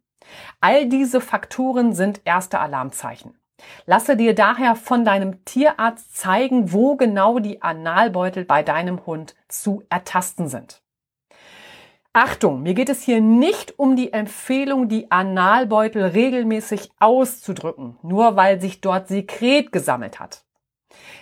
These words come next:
Denn es ist die natürliche Aufgabe der Analbeutel, Sekret aufzunehmen. Doch bevor es tatsächlich zu einer Entzündung der Analbeutel kommt, wird der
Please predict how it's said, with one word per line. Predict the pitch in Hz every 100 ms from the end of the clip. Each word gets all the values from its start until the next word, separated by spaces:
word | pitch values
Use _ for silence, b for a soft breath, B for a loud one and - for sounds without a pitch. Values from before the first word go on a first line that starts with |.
| _
Denn | 196 220
es | 226
ist | - 247 -
die | 233
natürliche | 214 208 - 226 226 247 - -
Aufgabe | 247 330 - 202 165 156
der | 165 156
Analbeutel, | 156 147 151 143 143 143 139 127 _
Sekret | 180 147 180 185 - 180 -
aufzunehmen. | 156 147 - 139 120 73 - _ _ _ _ _ _ B B B B -
Doch | 208
bevor | 220 220 285 349 277
es | 269
tatsächlich | 247 240 - 277 339 - 294 294
zu | - 269
einer | 208 226 226 220
Entzündung | 208 208 - 311 359 294 226
der | 175 165
Analbeutel | 165 160 170 165 165 175
kommt, | - 208 220 277 - 180
wird | 220 226
der | 202